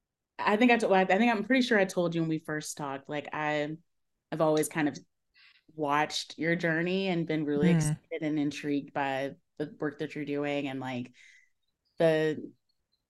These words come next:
Speaker 1: outwardly, like, the leaps that you're taking, like, to move out of the country and, like, all of these things. So I'm, I'm really,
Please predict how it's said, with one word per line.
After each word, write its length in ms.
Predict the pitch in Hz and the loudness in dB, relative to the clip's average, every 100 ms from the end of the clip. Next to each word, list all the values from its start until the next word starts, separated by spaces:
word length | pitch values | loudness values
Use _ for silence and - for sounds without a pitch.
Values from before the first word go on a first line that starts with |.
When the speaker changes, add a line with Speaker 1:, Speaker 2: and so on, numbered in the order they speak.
| _ _ _ 196 | _ _ _ 8
Speaker 1:
outwardly, 400 | 220 220 202 190 | 10 10 8 8
like, 160 | 185 | 8
the 80 | 185 | 4
leaps 320 | 170 170 180 | 2 0 0
that 120 | 214 | 0
you're 100 | 233 | 2
taking, 360 | 240 240 247 262 | 4 2 4 2
like, 160 | 190 180 | 2 0
to 100 | 175 | 0
move 100 | 160 | 0
out 80 | |
of 40 | 147 | 0
the 60 | |
country 460 | 185 240 247 240 233 | 4 6 6 6 4
and, 80 | 180 | 4
like, 140 | 156 - | 0 2
all 240 | 165 170 | 4 4
of 100 | 160 | 2
these 280 | 165 156 - | 0 -2 -2
things. 420 | 170 151 139 156 | 0 0 0 0
So 80 | 170 | 0
I'm, 500 | 156 156 - 165 170 170 | 2 0 0 0 0 -2
I'm 100 | 175 | -2
really, 540 | 165 170 170 160 151 | 0 0 0 0 0